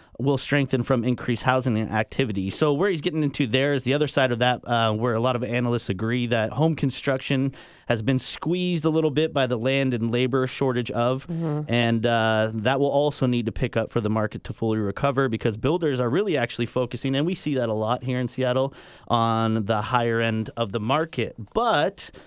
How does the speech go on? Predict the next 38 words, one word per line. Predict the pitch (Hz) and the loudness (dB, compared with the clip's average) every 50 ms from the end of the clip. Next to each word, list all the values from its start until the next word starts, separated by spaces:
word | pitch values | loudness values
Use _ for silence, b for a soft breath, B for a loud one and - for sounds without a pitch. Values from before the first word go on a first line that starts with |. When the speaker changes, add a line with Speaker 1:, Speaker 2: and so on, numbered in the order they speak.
| B B B B B B B B B | B B B B B B B B B
Speaker 1:
uh, | 139 139 139 139 | 2 4 4 4
with | 135 143 | 2 2
sales | - - 190 185 185 - | 2 2 4 2 2 2
picking | - - - 190 - - 160 160 - | -2 -4 -4 -2 0 2 0 2 2
up, | 180 180 165 - - | 2 0 0 0 -2
N | 151 156 | -2 0
A | 160 156 | 2 2
R | 156 147 151 151 | 4 4 4 4
is | 143 135 123 - | 2 0 -2 -2
forecasting | - - 160 143 - 156 139 131 - 147 | -2 0 0 2 2 2 0 2 2 2
that, | 135 131 131 - - 120 104 120 127 - - | 2 2 2 0 -4 -8 -8 -8 -6 -4 -2
uh, | 127 120 117 104 104 104 - - - _ _ _ _ _ _ - - | 0 2 2 0 -2 -4 -8 -12 -20 _ _ _ _ _ _ -16 -6
that | 113 123 135 110 107 104 | -4 -2 -2 -2 -2 0
they | 151 160 175 | 0 0 2
will | 180 170 165 156 - | 2 2 0 0 2
end | 160 190 226 226 | 2 0 2 2
the | 196 147 | 2 2
year | 120 120 120 120 120 120 117 - | 2 2 2 2 2 0 -2 -4
point | - - - 254 233 - | -4 -2 0 0 0 -2
six | - - - 214 208 - - | -4 -4 -2 -2 -2 -2 -2
percent | - 196 175 - 185 170 156 | -2 0 0 2 0 0 2
higher | 151 156 160 170 170 165 | 2 2 4 2 2 2
than | 156 151 147 | 2 2 2
in | 147 135 | 2 0
twenty | - 160 160 156 147 | 0 0 2 2 2
eighteen | 139 135 - - 151 151 151 147 | 0 0 0 0 0 0 2 2
and | 135 131 | 2 2
will | 127 123 123 | 2 0 0
grow | 104 113 131 139 139 131 | 0 0 2 2 2 2
another | 131 127 131 120 123 | 2 0 0 0 -2
three | 113 - - 131 | -2 -2 -4 -4
point | 123 - 135 127 117 - - _ _ - | 0 0 0 0 0 -4 -8 _ _ -2
four | 175 180 190 185 | 0 0 0 0
percent | - 139 120 - 143 135 131 - - | 0 -2 -2 0 0 0 0 0 0
over | 143 151 135 143 | 0 0 0 0
the | 131 131 | 0 0
next | 131 131 127 - - - | 0 0 -2 -4 -6 -4
year. | 147 160 165 160 160 156 156 | -2 0 2 2 2 0 -2